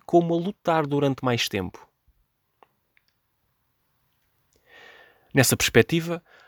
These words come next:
alguns mestres falam de cinco estados mentais que podem retirar capacidade para lutar.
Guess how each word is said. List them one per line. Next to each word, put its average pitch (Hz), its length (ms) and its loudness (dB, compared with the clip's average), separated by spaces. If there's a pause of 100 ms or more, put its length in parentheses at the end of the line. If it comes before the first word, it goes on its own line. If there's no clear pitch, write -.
(280)
alguns 147 400 2
mestres 165 440 0
falam 123 420 2
de 113 360 -2 (200)
cinco - 500 -6
estados 110 380 0
mentais 143 720 0
que - 80 -6
podem 143 320 -4
retirar 120 460 -4
capacidade 117 680 -4
para 110 140 -4
lutar. 101 500 -8